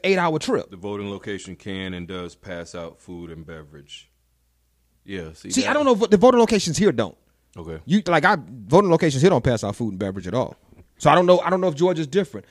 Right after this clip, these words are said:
Speaker 1: What I'm saying is, though, the way the law is, the way the new law is set up, it, it shrinks voting time,
Speaker 2: Yeah.
Speaker 1: which then changes, which will lengthen the time you're at the poll.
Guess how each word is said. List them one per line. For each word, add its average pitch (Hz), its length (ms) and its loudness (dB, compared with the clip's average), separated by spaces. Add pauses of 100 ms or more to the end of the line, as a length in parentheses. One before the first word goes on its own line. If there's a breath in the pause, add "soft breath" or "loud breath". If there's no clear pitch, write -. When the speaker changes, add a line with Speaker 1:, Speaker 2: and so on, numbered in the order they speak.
(160 soft breath)
Speaker 1:
What 165 140 4
I'm 139 100 -2
saying 196 380 -6
is, 151 140 -8
though, 143 220 -2
the 127 100 -4
way 156 220 2
the 160 120 0
law 156 400 0
is, 143 400 -4
the 127 120 -4
way 165 180 4
the 156 120 2
new 156 280 4
law 156 260 2
is 123 160 -6
set 143 280 0
up, 160 260 0 (500 soft breath)
it, 156 200 -2 (1300)
it 165 140 0
shrinks - 800 0 (340)
voting 165 480 2
time, 113 720 -8
Speaker 2:
Yeah. 87 140 -16 (1000)
Speaker 1:
which 151 360 0
then 151 380 0
changes, 151 1000 -4 (480)
which 147 200 2
will 151 160 4
lengthen 160 540 2
the 139 80 -2
time 160 340 -6
you're 139 180 -2
at 139 200 -6
the - 40 -12
poll. 117 520 -4